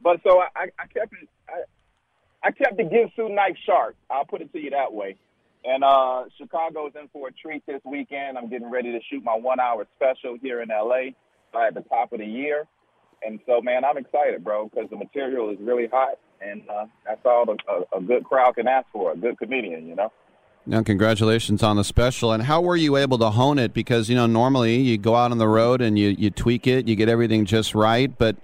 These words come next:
Speaker 2: at, just with the limited stuff you were able to do, you, you were able to get your hour, uh, sharpened, huh?
Speaker 1: Absolutely, man. I mean, all you need is, like,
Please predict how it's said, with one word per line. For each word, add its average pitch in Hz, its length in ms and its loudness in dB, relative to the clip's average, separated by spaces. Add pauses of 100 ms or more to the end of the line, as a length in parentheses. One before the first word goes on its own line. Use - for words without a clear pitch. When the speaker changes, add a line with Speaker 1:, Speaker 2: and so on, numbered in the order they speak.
Speaker 2:
at, 110 240 0
just 147 240 2
with 147 140 0
the 127 80 4
limited 123 420 2
stuff 120 260 0
you 117 80 2
were 113 80 4
able 113 140 2
to 110 80 4
do, 113 260 4
you, 104 300 4
you 110 140 4
were 113 40 4
able 107 140 2
to 104 80 2
get 104 180 2
your 101 180 4
hour, 104 520 4
uh, 92 380 4
sharpened, 104 540 0
huh? 87 200 -4 (920)
Speaker 1:
Absolutely, 131 640 4
man. 92 200 -4
I 131 80 2
mean, 165 140 -2
all 214 160 4
you 123 140 0
need 135 280 2
is, 98 160 -8
like, 98 280 -6